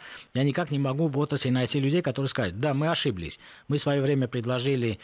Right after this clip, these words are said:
дискредитировать сухое молоко, чтобы бороться с импортом из дальних стран". Я помню эту историю. И даже,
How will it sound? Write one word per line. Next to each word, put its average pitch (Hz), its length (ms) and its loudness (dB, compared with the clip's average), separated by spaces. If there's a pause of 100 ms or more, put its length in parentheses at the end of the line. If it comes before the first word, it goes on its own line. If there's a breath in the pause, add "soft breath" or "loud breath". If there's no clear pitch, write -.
(160 loud breath)
дискредитировать 123 600 -2
сухое 120 260 -2
молоко, 120 400 0
чтобы 107 240 -2
бороться 113 460 0
с - 100 -4
импортом 113 480 0
из 101 80 -2
дальних 113 320 -2
стран". 147 400 -2
Я 104 100 -4
помню 110 300 -2
эту 107 140 -4
историю. 151 440 2 (560 loud breath)
И 113 100 2
даже, 127 360 -2